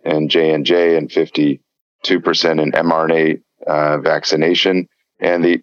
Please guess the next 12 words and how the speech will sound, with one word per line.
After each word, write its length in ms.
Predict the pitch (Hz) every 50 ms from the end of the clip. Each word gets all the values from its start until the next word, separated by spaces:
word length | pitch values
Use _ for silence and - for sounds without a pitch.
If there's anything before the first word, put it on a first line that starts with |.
| -
the, 360 | 82 87 87 85 - - - -
those 240 | - 101 104 104 -
who 100 | 107 98
developed 360 | 82 95 90 90 87 85 -
high 260 | - - 92 95 98
titer 400 | 85 - 85 87 90 82 85 82
were 160 | 78 78 78 76
similar, 440 | - - 82 78 78 78 76 76
twenty-nine 500 | 76 - - 90 87 82 80 76 76 76
and 100 | 76 73
twenty-five 480 | 71 - 80 76 71 - 80 78 80 -
percent. 380 | 76 71 - - 71 69 69